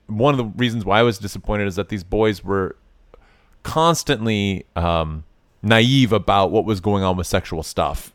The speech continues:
Uh, you know, there's a shot at the end of the movie where they're, uh, I'm not spoiling anything, but they're all on this sex swing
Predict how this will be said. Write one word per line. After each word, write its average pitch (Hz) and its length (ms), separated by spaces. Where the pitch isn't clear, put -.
Uh, - 340
you 98 100
know, 95 100
there's 90 200
a 90 40
shot 104 300
at - 80
the - 140
end 101 220
of 82 80
the 92 100
movie 90 260
where 85 160
they're, 87 200
uh, 90 300
I'm 101 80
not 82 140
spoiling 90 420
anything, 85 300
but 87 120
they're 95 220
all 107 520
on 107 220
this 92 180
sex - 380
swing 85 460